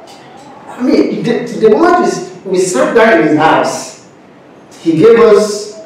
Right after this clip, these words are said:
water and this tea to drink. But before we can reach out to it, he said, "Let us give thanks to God." It was like we are in the church. And then the guy prayed. And then we ate.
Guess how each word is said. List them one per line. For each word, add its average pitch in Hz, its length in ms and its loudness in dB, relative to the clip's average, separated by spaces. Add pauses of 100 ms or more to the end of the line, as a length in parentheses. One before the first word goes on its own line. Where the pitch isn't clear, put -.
water 160 680 0
and 156 240 0
this 202 260 -2
tea 165 140 -2
to 143 180 -2
drink. 156 520 -4 (640)
But 202 280 4
before 294 240 4
we - 80 2
can 185 160 4
reach 254 280 2
out 220 300 2
to 180 200 4
it, 190 60 0
he - 100 -4
said, 196 160 4
"Let 208 140 6
us 165 220 4
give 165 140 2
thanks 156 220 0
to 147 180 -6
God." - 460 -2 (960)
It 175 140 2
was 185 220 2
like 175 360 2
we 170 60 2
are 180 160 4
in 165 160 6
the 160 60 -2
church. - 560 -4 (680)
And 165 140 2
then 180 140 2
the 170 60 2
guy 185 480 0 (200)
prayed. - 360 2 (880)
And 160 180 2
then 165 260 2
we - 260 2
ate. - 80 -8